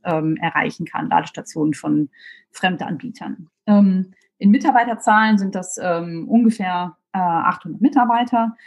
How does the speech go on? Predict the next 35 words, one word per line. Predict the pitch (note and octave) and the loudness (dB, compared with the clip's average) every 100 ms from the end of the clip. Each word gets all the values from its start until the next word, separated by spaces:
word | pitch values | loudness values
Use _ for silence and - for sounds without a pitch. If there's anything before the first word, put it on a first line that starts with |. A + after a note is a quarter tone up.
| - _ - | -20 _ -4
In | F#3+ F#3 | 0 0
Europa, | - E3+ G3 G#3 G3+ F3+ F3 - | 0 0 0 2 4 4 2 -2
ähm, | F3+ E3 E3 E3 C3+ _ _ _ _ _ - - | -4 -4 -4 -6 -8 _ _ _ _ _ -20 -6
sind's | F#3 D#3 | -4 -4
gut | - - | -8 -4
achtzig | - B3+ - A3+ | -4 -4 -6 0
Mitarbeiter | A3+ G#3+ F3+ F#3 G3 G3 F3+ - | 2 2 2 2 2 0 -4 -8
und, | F3 E3+ E3 - - _ _ _ - | -10 -8 -8 -10 -20 _ _ _ -2
ähm, | F3+ E3+ E3+ F3 E3 - _ _ _ - | 0 0 0 -2 -6 -8 _ _ _ 0
ja, | F#3+ - - | 0 0 -2
das, | F#3 - | -2 -2
was | F3 | -4
auch | - G#3 | 0 2
durch | G#3 | 2
die | G3+ | 2
Presse | - C4+ C4 | 0 2 2
gegangen | G3 G3 F#3+ | 0 0 0
ist, | F#3 - | -4 -6
ist, | - - | -8 -4
dass | F3 - | -6 -4
wir | E3 F3 F3 F3 F3 D#3+ | -2 0 2 0 -2 -4
jetzt, | E3+ E3+ - - | -6 -6 -14 -8
äh, | F3 D#3+ D#3+ D#3 _ _ | -6 -6 -8 -12 _ _
kurz | - G3 | -16 -10
nach | F#3 E3+ | -8 -6
der | - | -2
Jahreswende, | E3 F#3 F#3 G3 E3+ F#3+ F3 F3 _ _ _ _ | 2 2 2 -2 2 2 0 -8 _ _ _ _
ähm, | F3 E3+ E3+ E3+ | -2 -2 -2 -4
den | D#3+ | -2
Börsengang | D#3+ C4+ A#3 A3 G#3+ G#3+ G3 F3+ | 2 2 4 4 4 4 2 2
wagen | G3+ G#3 A3+ G#3+ G#3+ G#3+ G3+ G#3 | 4 4 4 4 6 6 4 0
an | G3 | -6
der | F#3 | -4
Wall | F#3 G3 | -6 -8
Street. | - F#3 F3 - | -10 -8 -6 -8